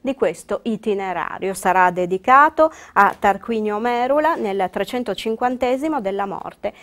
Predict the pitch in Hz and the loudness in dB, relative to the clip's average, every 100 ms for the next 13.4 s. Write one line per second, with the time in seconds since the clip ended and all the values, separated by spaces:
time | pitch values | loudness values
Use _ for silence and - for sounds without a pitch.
0 | - 185 190 190 190 220 214 - 254 294 | -10 -4 -2 -2 -4 -4 -2 -2 0 0
1 | 349 208 185 185 185 180 208 233 233 277 | 0 -2 -4 -6 -4 -2 -2 -4 -6 -4
2 | 320 220 190 - 226 226 214 190 190 - | -4 -2 -4 -4 -4 -2 -2 -2 -4 -12
3 | - 190 202 196 285 330 233 165 - 202 | -4 -2 -2 -2 -2 -2 -2 -6 -8 -8
4 | 180 185 185 - 269 233 202 220 220 226 | -6 -6 -8 -2 0 2 0 0 2 2
5 | 302 294 208 185 220 233 - 269 233 196 | 2 -2 -2 0 2 0 0 -2 0 -4
6 | 190 202 226 247 240 202 180 180 175 202 | -4 -6 -6 -4 -2 -2 -2 -6 -6 -4
7 | 214 220 180 175 208 185 180 185 196 247 | -4 -4 -6 -2 -4 -4 -6 -6 -4 -2
8 | 208 180 185 - - _ 254 233 233 233 | -2 -2 -6 -12 -20 _ 0 2 -4 -6
9 | 247 226 202 226 262 214 170 180 185 214 | -6 -6 -8 -6 -4 -4 -8 -10 -12 -12
10 | - 180 170 180 185 160 - 190 170 170 | -8 -8 -6 -6 -4 -6 -8 -10 -10 -10
11 | - - 180 _ - - - 180 170 170 | -12 -8 -10 _ -14 -14 -14 -14 -14 -8
12 | 165 185 202 196 185 180 185 180 185 202 | -6 -4 -4 -6 -8 -8 -8 -8 -6 -2
13 | 254 294 294 294 | -2 -4 -2 -4